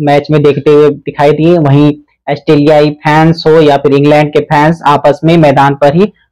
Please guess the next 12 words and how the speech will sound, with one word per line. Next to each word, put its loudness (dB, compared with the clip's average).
Lords 0
के -4
मैदान 2
पे 0
भिड़ 2
गए 0
और 0
Australia 0
team -2
को 0
बहुत -2
बुरी 0